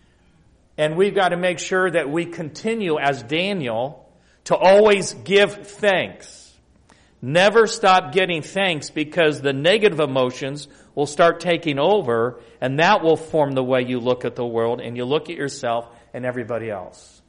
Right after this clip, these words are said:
Giving thanks every day for what God has done for you and what he promises to do for you helps keep these other emotions in check and keep us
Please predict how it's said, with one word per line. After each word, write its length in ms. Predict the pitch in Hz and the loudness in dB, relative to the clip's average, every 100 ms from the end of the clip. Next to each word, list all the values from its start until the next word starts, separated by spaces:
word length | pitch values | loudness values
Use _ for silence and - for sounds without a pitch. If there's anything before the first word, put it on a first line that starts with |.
| _ _ _ _ _ 104 | _ _ _ _ _ -6
Giving 360 | 156 190 180 | -4 -2 -6
thanks 420 | - 180 165 - | -6 -8 -8 -6
every 240 | 139 156 160 | -4 -4 -4
day 220 | 151 147 | -4 -4
for 160 | 143 127 | -6 -6
what 180 | 127 | -6
God 300 | 110 131 139 | -4 -4 -4
has 240 | 139 139 - | -6 -10 -10
done 300 | 107 131 156 | -8 -6 -6
for 160 | - 160 | -10 -8
you 240 | 165 170 | -8 -8
and 180 | 131 127 | -10 -6
what 140 | 139 | -6
he 260 | 135 127 - _ | -6 -10 -14 _
promises 640 | - 175 170 196 - 139 123 | -8 0 0 -2 -8 -8 -8
to 100 | 120 | -8
do 220 | 120 113 | -8 -12
for 160 | 117 | -14
you 320 | 104 95 95 127 _ _ _ | -14 -12 -14 -18 _ _ _
helps 300 | 185 180 - | -2 -2 -4
keep 260 | - 175 - | -10 -10 -10
these 220 | 151 135 | -10 -6
other 260 | 147 170 | -6 -6
emotions 640 | 147 123 123 - 117 113 - _ | -8 -10 -10 -12 -18 -18 -20 _
in 160 | 113 110 | -20 -20
check 400 | - 104 - _ _ _ _ _ _ _ | -18 -18 -20 _ _ _ _ _ _ _
and 120 | 107 | -20
keep 300 | - 156 135 | -14 -14 -12
us 220 | 120 - | -14 -16